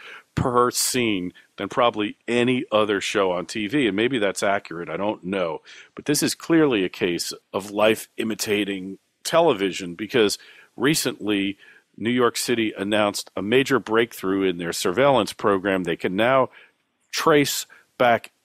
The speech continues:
any person in any video back and find crimes that they've done, whatever, and it's gonna be a wonderful crime-fighting tool. Of course, they don't wanna violate your rights. They're just here to help you and make sure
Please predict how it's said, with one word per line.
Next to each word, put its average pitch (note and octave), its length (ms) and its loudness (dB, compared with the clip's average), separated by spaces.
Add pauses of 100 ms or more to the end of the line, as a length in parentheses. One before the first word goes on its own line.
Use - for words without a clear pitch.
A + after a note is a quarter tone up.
(300)
any C#3 280 2
person B2 560 0
in F2 220 -4
any B2+ 240 0
video A2 640 4 (320)
back A#2 480 0 (480)
and F#2+ 120 -2
find G2 320 2
crimes C#3+ 440 2
that B2+ 140 -4
they've A2 200 2
done, A2+ 340 2
whatever, G#2+ 600 2 (280)
and F#2+ 220 -4
it's - 160 -10
gonna F#2 160 -2
be F#2 140 -2
a F2 40 0
wonderful B2 460 0
crime-fighting A2 800 0
tool. A2+ 320 0
Of D#2+ 100 -8
course, C#3+ 300 0
they G#2+ 140 0
don't A2+ 180 0
wanna G#2+ 180 0
violate G2 560 2
your G2 100 -6
rights. D3+ 520 2 (320)
They're F#2+ 120 -2
just - 300 -2
here B2+ 160 2
to A2 100 2
help F#2+ 380 -2
you F2 220 -4
and C#2 120 -12
make G2 200 -4
sure E2+ 440 -4